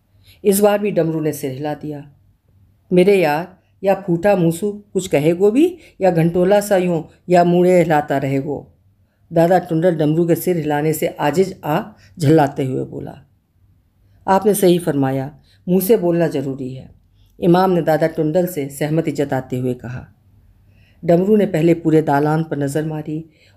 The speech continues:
और फिर हिम्मत जुटाते हुए बोला, "जी मौलवी साहब, तो आप अपने ईमान पर कायम रहकर तलाक दे रहे हैं?" "मौलवी साहब, भाई ई ईमान पे कायम रह के कैसो तलाक होवे है?" इससे पहले कि डमरू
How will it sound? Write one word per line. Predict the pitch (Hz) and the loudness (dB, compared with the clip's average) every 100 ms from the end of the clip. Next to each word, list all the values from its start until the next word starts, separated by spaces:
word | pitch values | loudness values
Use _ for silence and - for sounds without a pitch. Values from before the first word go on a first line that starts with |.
| - | 0
और | 185 | 0
फिर | 165 160 | 2 -2
हिम्मत | 147 151 175 | -2 0 0
जुटाते | 165 156 143 135 143 | -2 -2 -2 0 -2
हुए | 143 | -2
बोला, | 135 127 123 117 - _ _ _ _ - | -2 -4 -6 -10 -16 _ _ _ _ -4
"जी | 185 214 | 2 2
मौलवी | 151 131 135 | 2 0 -4
साहब, | 131 101 104 - _ _ _ _ _ _ _ _ - | -6 -10 -12 -14 _ _ _ _ _ _ _ _ 0
तो | 196 | 2
आप | 196 190 | 2 0
अपने | 175 190 | -2 -4
ईमान | 180 185 170 185 | -4 -2 0 0
पर | 185 165 | 0 -2
कायम | 156 160 180 175 | 0 0 2 2
रहकर | 160 165 | 0 -2
तलाक | 180 165 160 | -2 0 0
दे | 170 170 | 0 -2
रहे | 220 277 | -2 -2
हैं?" | 285 214 120 117 _ _ _ _ _ _ _ _ _ _ _ _ 175 | 0 -2 -4 -10 _ _ _ _ _ _ _ _ _ _ _ _ 0
"मौलवी | 185 226 | 2 2
साहब, | 214 185 170 165 160 | 0 0 -2 -4 -4
भाई | 170 | -2
ई | 214 214 | 0 0
ईमान | 220 - 180 180 196 | -4 -2 0 2 2
पे | 214 | 2
कायम | 208 165 170 208 | 0 2 2 2
रह | 180 180 | 0 -2
के | 196 | -2
कैसो | 175 160 185 | -2 -2 -2
तलाक | 170 151 147 139 139 | -2 -2 -2 -2 -6
होवे | 131 139 | -4 -4
है?" | 135 277 - - - - - - | -4 -10 -16 -20 -20 -20 -20 -10
इससे | 196 - 214 | -6 0 0
पहले | 214 156 196 | 0 -2 0
कि | 190 | 0
डमरू | 170 147 151 196 | -2 -2 -2 -4